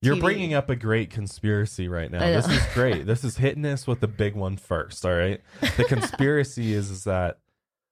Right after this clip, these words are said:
Speaker 1: maybe, like, here, like, maybe they, like, filmed everything and they did everything that they did, but the footage that we're seeing is completely, like, faked 'cause the real one is just too crazy <laughs> for us to see or something.
Speaker 2: Yeah,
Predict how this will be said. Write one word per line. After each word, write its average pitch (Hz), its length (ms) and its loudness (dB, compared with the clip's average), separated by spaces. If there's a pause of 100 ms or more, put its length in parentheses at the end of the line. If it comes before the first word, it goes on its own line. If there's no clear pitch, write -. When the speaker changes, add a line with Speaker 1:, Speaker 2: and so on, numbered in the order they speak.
(180)
Speaker 1:
maybe, 147 640 2
like, 117 460 0 (960)
here, 151 260 0
like, 104 220 2
maybe 117 260 2
they, 117 160 4
like, 98 280 0 (260)
filmed 107 320 2
everything 98 460 2
and 95 80 0
they 87 100 0
did 101 180 2
everything 101 300 -2
that 95 140 -4
they 90 100 -2
did, 92 480 0 (500)
but 104 320 2
the 101 120 -4
footage 127 360 0
that 104 160 4
we're 98 80 0
seeing 107 360 0
is 95 120 0
completely, 101 680 -2
like, 92 380 -2 (240)
faked 107 420 0
'cause 98 160 -8
the 92 80 0
real 104 260 4
one 101 220 2
is 92 100 -2
just 90 220 -10
too 104 160 -2
crazy 98 400 -2
<laughs> - 20 0
for - 180 2
us 107 140 4
to - 120 -14
see 101 280 0
or 95 80 2
something. 90 520 -4
Speaker 2:
Yeah, 175 340 0